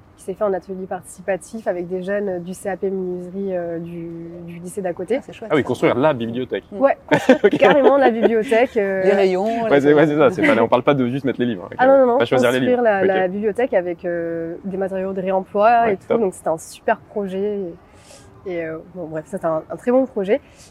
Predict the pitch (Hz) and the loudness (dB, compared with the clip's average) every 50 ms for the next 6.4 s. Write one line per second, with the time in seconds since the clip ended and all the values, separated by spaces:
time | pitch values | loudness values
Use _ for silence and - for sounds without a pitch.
0 | - _ - 214 196 190 190 190 185 185 - - 208 190 180 196 202 - - - | -18 _ -2 0 0 2 2 0 -2 -2 -2 -4 -4 -4 -4 -6 -8 -8 -6 -4
1 | 285 277 240 202 208 233 277 - - 233 214 214 214 208 - 226 196 214 208 196 | 0 0 2 2 2 0 0 0 0 0 2 2 2 0 0 -2 -2 0 0 0
2 | 196 294 277 240 196 185 190 196 220 233 208 208 196 180 196 190 - 214 208 208 | 2 2 0 0 0 0 -2 -2 -2 -2 -2 -2 -2 -2 -2 -4 -4 -6 -6 -6
3 | 208 - - 214 202 208 277 269 196 170 - - - - 240 240 247 220 185 214 | -8 -8 -10 -10 -4 0 0 0 0 -2 -6 -8 -8 -6 -4 -2 -2 -2 -2 0
4 | 220 262 285 - - - 208 - 196 185 185 - - - - 233 214 233 269 240 | 0 0 0 0 -4 -10 -12 -10 -10 -10 -10 -12 -16 -10 -8 -6 -4 -2 -4 0
5 | 226 220 196 185 185 180 180 180 175 175 175 175 180 185 214 - - 240 208 208 | 0 -2 -2 -2 -4 -6 -6 -6 -8 -8 -8 -8 -8 -8 -8 -6 -6 -6 -6 -6
6 | 202 - - 262 269 254 - | -10 -8 -6 -6 -6 -6 -8